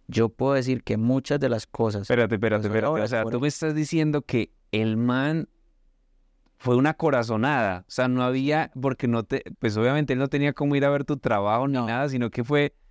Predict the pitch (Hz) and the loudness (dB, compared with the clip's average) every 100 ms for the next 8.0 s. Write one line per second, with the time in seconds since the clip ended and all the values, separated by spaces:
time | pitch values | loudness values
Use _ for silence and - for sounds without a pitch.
0 | _ _ - 120 120 131 143 127 131 120 | _ _ -6 -2 0 0 0 0 2 0
1 | - 113 107 - 107 110 104 92 117 113 | 2 0 0 -2 -4 -2 -4 -4 0 0
2 | 110 139 139 135 160 151 - 139 127 135 | 0 0 0 0 0 0 -2 -2 -2 0
3 | 131 117 120 131 143 175 202 _ _ _ | 0 0 -2 -2 0 -2 -4 _ _ _
4 | - 113 107 95 110 104 110 90 - 127 | -4 0 0 0 -2 0 0 0 -4 -2
5 | 156 190 131 - - 127 143 165 156 117 | 2 2 2 -2 -8 -2 0 2 2 0
6 | - _ _ _ - 107 117 151 151 - | -6 _ _ _ -16 -6 0 2 2 0
7 | _ _ _ _ _ - 139 160 127 107 | _ _ _ _ _ -2 2 4 4 0